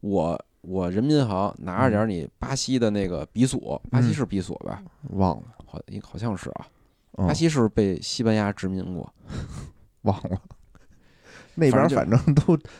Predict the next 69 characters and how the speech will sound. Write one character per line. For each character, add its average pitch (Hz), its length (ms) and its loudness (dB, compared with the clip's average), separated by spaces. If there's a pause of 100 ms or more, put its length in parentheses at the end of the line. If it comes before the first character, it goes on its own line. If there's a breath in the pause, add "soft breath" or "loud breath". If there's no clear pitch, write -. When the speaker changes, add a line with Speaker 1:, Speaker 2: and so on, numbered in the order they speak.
Speaker 2:
都 240 200 6
被 170 160 6
西 - 260 4
班 147 120 6
牙 139 200 6
和 147 100 6
葡 143 240 4
萄 135 140 8
牙 113 220 6
殖 - 180 2
民 110 180 6
过。 107 200 6
Speaker 1:
啊， 73 340 -6
反 101 160 -4
正 127 100 2
就 147 120 4
是 107 340 4 (360)
拿， 98 200 -6
拿 98 220 -2
着 139 120 6
你 92 280 -2
巴 127 180 -6
西 143 220 -2
的 123 120 4
那 104 120 0
个 95 80 -2
主 92 120 -8
权 104 160 0
货 110 160 2
币， 104 280 -2
Speaker 2:
嗯。 90 200 2
Speaker 1:
搁 123 120 2
我 113 180 0
这 87 80 -6
儿 92 100 -4 (360)
有 95 180 -6
一 98 60 -2
个 104 80 -2
头 101 180 -4
寸， 101 180 -2 (100)
我， - 220 -16 (220)
咱 110 140 -6
俩 117 100 0
互 - 180 0
换 127 240 4
嘛， 73 180 -8
Speaker 2:
嗯。 135 100 2
Speaker 1:
我， 135 180 4
我 90 160 -4
同 - 240 -6
样 135 180 2
的 95 120 0
按 113 140 -4
照 107 220 2
汇 113 220 -2
率， 113 220 2
我 - 100 -10
给 110 100 -4
你 117 140 -2
那 82 100 -6
儿 90 80 -4
拨 110 320 2
多 110 200 -2
少 92 180 0
亿 104 180 -2
的 92 120 0
人 95 100 -2
民 104 160 -2
币。 110 180 -4